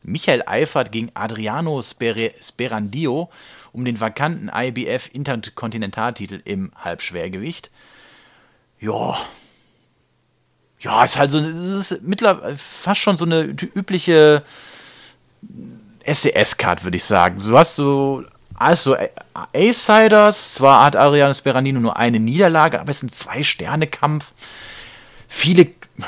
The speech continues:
wenn ich mal grad mal so grob gucke, die Hälfte der, äh,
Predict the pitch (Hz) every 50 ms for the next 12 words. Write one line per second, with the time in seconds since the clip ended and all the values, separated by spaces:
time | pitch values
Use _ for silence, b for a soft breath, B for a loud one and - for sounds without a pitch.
0 | - - - - 101 92 101 101 101 98 - - 104 - 113 113 107 107 98 -
1 | - - 117 123 - - - 143 - - 143 - 113 104 135 107 123 143 - -
2 | - 123 113 117 113 104 107 - - 110 113 98 - - 95 110